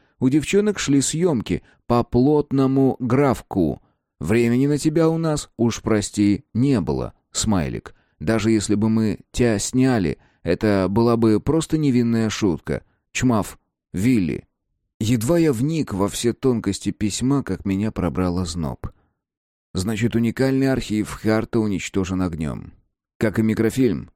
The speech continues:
свидетельствующий о суде над Таби. Что это? Совпадение? Я сразу даже не могу найти, что ей ответить.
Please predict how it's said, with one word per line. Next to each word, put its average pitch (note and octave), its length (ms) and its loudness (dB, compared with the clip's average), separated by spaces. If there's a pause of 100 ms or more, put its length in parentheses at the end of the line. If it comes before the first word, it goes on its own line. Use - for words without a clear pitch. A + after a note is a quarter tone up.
(100)
свидетельствующий G#2+ 1000 0 (200)
о D#2 120 -2
суде G2+ 320 0
над G#2 240 -4
Таби. - 380 -4 (520)
Что C3+ 300 0
это? - 260 -8 (320)
Совпадение? G#2+ 800 -2 (560)
Я A2 160 2
сразу A#2+ 380 0
даже G#2+ 240 0
не A#2 100 0
могу A#2 240 2
найти, A#2 400 0
что F2+ 240 -2
ей F#2+ 180 2
ответить. A#2 500 -4